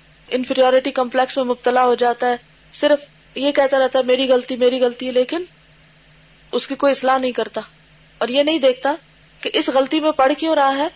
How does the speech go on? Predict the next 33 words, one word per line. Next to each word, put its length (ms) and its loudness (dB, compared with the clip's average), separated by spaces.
کیا 220 2
چیز 220 2
ہے 60 4
جو 80 0
بار 200 4
بار 160 4
اس 160 -2
کو 80 -2
یہیں 260 0
سے 100 -2
پسلا 360 0
رہی 140 -6
ہے۔ 180 -20
پھر 100 4
وہ 100 4
دیکھے 300 2
گا 140 -2
کہ 60 -4
کہاں 200 0
سے 120 -2
سلپ 300 -2
ہو 100 4
رہا 80 0
ہے۔ 40 -12
اگر 200 2
دوست 320 2
خراب 300 2
ہیں 60 -2
جن 160 -6
کی 120 -8
وجہ 220 2
سے 120 -4
وہ 140 0